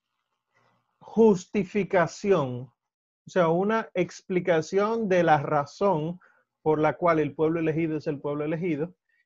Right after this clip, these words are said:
y concluye entonces con Esdras y Nehemías,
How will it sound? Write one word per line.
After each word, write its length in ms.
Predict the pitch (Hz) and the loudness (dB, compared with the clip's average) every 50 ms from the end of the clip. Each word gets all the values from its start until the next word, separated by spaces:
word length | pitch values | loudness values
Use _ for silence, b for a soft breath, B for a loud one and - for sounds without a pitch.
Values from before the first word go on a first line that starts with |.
| _ _ | _ _
y 200 | - 196 196 - | 0 0 0 2
concluye 680 | - 196 190 180 180 180 208 220 226 220 202 185 196 190 | 4 4 4 4 4 2 2 2 4 4 4 4 4 4
entonces 760 | 190 190 180 214 214 202 190 180 180 180 180 180 180 - - _ _ | 2 0 0 0 2 2 0 0 0 -2 -2 -4 -4 -8 -18 _ _
con 220 | - - 131 127 | -8 -6 -4 -2
Esdras 400 | 139 156 170 165 180 185 185 185 | -2 -2 -2 -2 -2 -2 -2 -2
y 60 | 185 165 | -4 -4
Nehemías, 840 | 156 151 143 135 135 151 175 170 143 139 151 156 - - - _ | -2 -2 -2 -4 -4 -4 -4 -4 -4 -4 -6 -8 -10 -16 -20 _